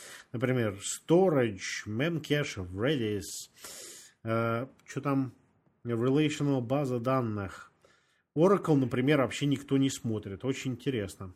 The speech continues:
Или подожди, подожди. Да, на выбор. А,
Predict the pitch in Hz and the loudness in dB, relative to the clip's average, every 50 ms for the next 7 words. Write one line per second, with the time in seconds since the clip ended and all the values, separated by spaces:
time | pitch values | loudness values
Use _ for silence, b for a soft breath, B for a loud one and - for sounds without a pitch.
0 | _ - 120 117 113 120 127 117 113 113 107 101 98 101 104 98 92 - _ _ | _ -8 -6 -4 -4 -2 -2 -2 0 0 -2 0 -2 -2 -4 -4 -6 -10 _ _
1 | - 147 139 156 143 127 123 139 143 139 135 139 131 117 107 113 104 90 - - | -4 2 4 6 6 6 6 4 4 4 4 4 4 4 2 -2 -4 -6 -8 -16
2 | b b b b b b b b b b b b b _ _ _ 139 131 131 135 | b b b b b b b b b b b b b _ _ _ 0 2 4 4
3 | 135 131 131 131 127 127 127 127 127 123 123 127 127 | 4 4 4 4 4 4 4 4 2 2 2 2 0